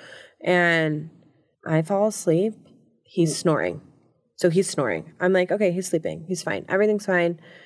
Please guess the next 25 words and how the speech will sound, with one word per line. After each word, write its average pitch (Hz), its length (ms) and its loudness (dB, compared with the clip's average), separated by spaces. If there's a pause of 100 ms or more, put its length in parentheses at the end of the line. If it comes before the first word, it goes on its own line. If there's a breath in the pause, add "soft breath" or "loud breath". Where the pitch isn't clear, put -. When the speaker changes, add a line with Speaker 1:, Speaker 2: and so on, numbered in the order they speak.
(260 loud breath)
Speaker 1:
I'm - 60 -4
gonna 185 120 4
go 190 60 4
to 180 60 2
sleep. 165 420 2
I'll 151 80 0
wake 151 140 2
up 156 120 -4
tomorrow. 135 260 -2
Everything 120 240 -4
will - 60 -10
be 147 80 -6
fine." - 340 -12 (400)
I 147 160 2
wake 160 220 0
up, 147 200 -2
like, 156 180 -2
three 147 180 -2
hours 151 340 -2
later, 147 400 -2 (320 loud breath)
and 156 120 2
he 143 300 0
is, 139 180 -2
like, 139 300 -4 (580)
gray. 143 540 -8